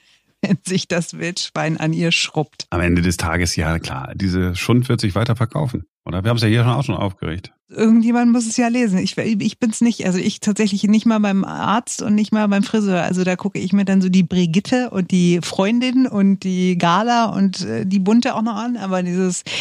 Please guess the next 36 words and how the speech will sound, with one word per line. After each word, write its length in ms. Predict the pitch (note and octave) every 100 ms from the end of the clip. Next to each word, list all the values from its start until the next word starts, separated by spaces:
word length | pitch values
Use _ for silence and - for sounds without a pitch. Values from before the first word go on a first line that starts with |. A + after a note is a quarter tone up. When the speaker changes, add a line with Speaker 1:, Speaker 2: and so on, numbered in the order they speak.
| - -
Speaker 1:
diese 440 | F#3 G3 F#3 F3 -
Zeitschriften, 420 | - G3 G3 G#3 F3
wo 100 | G3
du 60 |
schon 200 | F#3 G3
so 60 | F#3
weißt, 160 | F#3+ F#3+
die 80 | F3+
auch 80 |
so, 180 | E3 F#3+
weißt 160 | F3+ G#3
du, 60 |
so 80 | F#3
ganz 240 | F3+ G3+ -
dünnes 480 | G3 G3+ G#3 - - - - _ -
Papier 580 | - - - B3+ B3+
haben 400 | G3 G3 G3 G3
und 200 | G3 F#3+
wo 120 | F#3+ G3
man 200 | G3 G#3
schon 200 | G#3 G3+
sieht, 340 | G3+ G#3 G3+
okay, 400 | - - - -
alles 260 | - - -
klar, 320 | - - A1+
da, 180 | G1+ G3 - - _
der 120 | G3 F#3
Inhalt 300 | G3 F#3+ G3
ist 140 | -
genauso 340 | G3 F3+ F#3+
schäbig 480 | G3+ - G3 G#3 - -
wie, 360 | G#3+ - A3 - D#4+ E4+ C4+ A#3
wie 200 | G3 G3
das 320 | F3+ F3 - F3+
ganze 320 | F3 F3 F#3
Äußere. 540 | F#3 G#3 F3 D#3+ F#3+